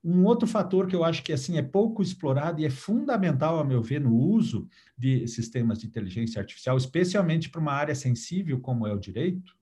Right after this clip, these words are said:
né, é o acompanhamento permanente.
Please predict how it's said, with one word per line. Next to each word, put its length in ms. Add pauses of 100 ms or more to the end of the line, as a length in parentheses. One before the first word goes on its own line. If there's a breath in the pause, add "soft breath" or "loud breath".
né, 300 (360 loud breath)
é 200
o 180
acompanhamento 1080
permanente. 760